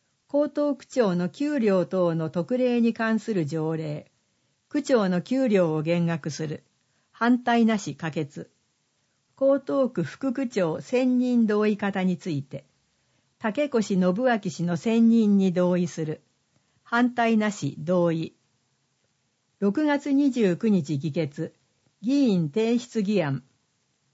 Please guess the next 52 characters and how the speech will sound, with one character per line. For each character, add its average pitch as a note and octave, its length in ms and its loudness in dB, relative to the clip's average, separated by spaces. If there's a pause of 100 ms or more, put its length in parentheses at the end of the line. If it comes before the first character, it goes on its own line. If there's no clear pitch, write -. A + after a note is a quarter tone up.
(260)
教 C#4+ 240 0
員 C#4 320 4
不 C#4 100 0
足 F#3+ 340 -2
解 B3 280 -2
消 B3 260 0
に A3+ 140 4
向 G#3 100 2
け G#3+ 140 -4
た G#3+ 120 0
取 G3+ 200 -2
り G3+ 80 -2
組 G3+ 220 0
み F3+ 40 0
の F3 220 -4 (200)
さ D4 180 -4
ら C#4 120 2
な G3 140 2
る D#3 140 -2
充 A3+ 220 2
実 A#3 300 0
を G#3+ 140 2
求 G3+ 240 -2
め G3+ 120 2
る E3 100 -4
意 C#3 100 -4
見 C#3+ 240 -2
書。 - 220 -10 (800)
意 G#3 120 2
見 C4 260 4
書 C#4 160 0
の C4 100 4
要 B3+ 260 4
旨 G#3+ 180 0
に F3 160 2
つ G3+ 120 -2
い F#3 140 2
て E3 160 0
は、 D#3 240 -4 (260)
ナ B3 160 4
ン B3 120 6
バ G3 180 2
ー F3+ 40 0
七 G#3 340 2
を E3 100 -2
お E3+ 80 -2
聞 G3+ 160 0
き G3 140 0
く G3 100 -4
だ E3+ 160 0
さ D#3+ 140 -6
い。 - 180 -10